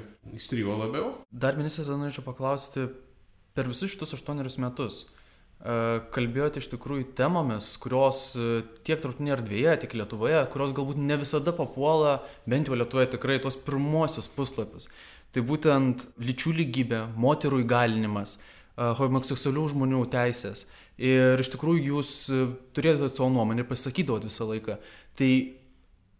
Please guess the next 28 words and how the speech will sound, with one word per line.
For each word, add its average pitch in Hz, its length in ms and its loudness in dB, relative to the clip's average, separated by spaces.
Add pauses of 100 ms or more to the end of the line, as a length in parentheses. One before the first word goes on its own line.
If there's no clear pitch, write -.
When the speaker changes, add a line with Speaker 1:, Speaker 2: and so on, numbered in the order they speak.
(340)
Speaker 2:
kur 196 160 4
dar 175 160 6
galėtume 160 480 0
mes 143 160 0
pasistengti, 135 640 -2
kur 131 160 -4
dar 147 240 4
Lietuvai 139 480 0
reikėtų 123 320 -6
pasistengti 131 720 -2
ir 120 140 -2 (100)
kur 143 160 -2
mes 131 240 2
galėtume 123 320 -4
būti 120 160 -2
stipresni, 123 560 -2
jūsų 107 240 -8
nuomone? 107 320 -8 (240)
Speaker 1:
Na, 160 80 -2
čia 151 220 4 (100)
reiktų 160 320 0
pasistengti 151 640 0
ir 143 400 -2
įsukti 143 480 -4
vidinės 143 260 -2
diskusijas 139 540 -2
tos - 160 -6
klausimus. - 640 -4